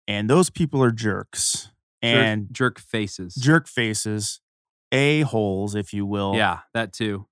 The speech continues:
Speaker 1: 'Cause we all know those people that give bad
Speaker 2: Jerk
Speaker 1: reviews.
Speaker 2: holes.
Speaker 1: Jerk holes.
Speaker 2: Yeah.
Speaker 1: I'd like to introduce this new segment called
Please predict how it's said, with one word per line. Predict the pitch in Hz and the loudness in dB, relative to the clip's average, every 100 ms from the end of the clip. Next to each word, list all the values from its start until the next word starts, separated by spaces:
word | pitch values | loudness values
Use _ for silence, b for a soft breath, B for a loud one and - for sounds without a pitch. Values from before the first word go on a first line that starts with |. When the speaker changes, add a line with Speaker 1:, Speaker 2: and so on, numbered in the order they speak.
| _ - | _ -2
Speaker 1:
'Cause | 131 127 113 | 2 2 0
we | 151 180 | 2 6
all | 208 | 6
know | 170 160 | 8 8
those | 139 127 | 6 4
people | - 139 123 | 4 2 2
that | 120 | 2
give | 117 104 | 0 0
bad | 117 | 4
Speaker 2:
Jerk | 113 113 | 4 4
Speaker 1:
reviews. | 120 107 104 95 | 2 2 0 -6
Speaker 2:
holes. | - | -2
Speaker 1:
Jerk | 135 165 - | 2 2 4
holes. | 151 160 165 - _ _ | 4 2 0 -8 _ _
Speaker 2:
Yeah. | 113 98 85 _ _ _ _ _ _ _ - | -4 -4 -6 _ _ _ _ _ _ _ 4
Speaker 1:
I'd | 180 | 6
like | 202 196 | 6 6
to | 185 | 6
introduce | 170 165 156 | 8 8 6
this | 151 160 | 4 6
new | 170 | 6
segment | - 170 147 139 | 6 6 4 2
called | - 143 135 117 | 4 6 6 2